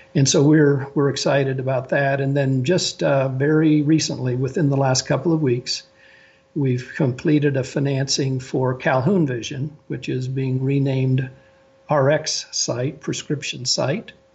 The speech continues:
Um, and Flying L Partners, uh, led that investment, and I'm, I'm joining the board there. Andy's chairman,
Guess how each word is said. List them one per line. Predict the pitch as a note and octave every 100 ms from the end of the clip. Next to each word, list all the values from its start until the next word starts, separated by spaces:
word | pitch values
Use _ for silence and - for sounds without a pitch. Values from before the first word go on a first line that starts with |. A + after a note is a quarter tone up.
| _ _ - _ _
Um, | F3 C3+ C3 B2+ B2 C3 B2+ -
and | C3+ B2+
Flying | D#3 C#3
L | C3+
Partners, | C3 D3+ C3+ C3 B2+ B2+ - -
uh, | B2+
led | B2+ C#3+ B2+
that | B2+ B2 - _
investment, | C3+ B2+ B2 - C3 C3
and | C3
I'm, | B2 B2+ B2+
I'm | C3+ B2+
joining | C3 B2 B2 B2
the | B2
board | B2+ B2 A#2+
there. | C3 C3 B2+ B2+ - - -
Andy's | C#3 D3 D3 C#3+
chairman, | - D3 C3 C3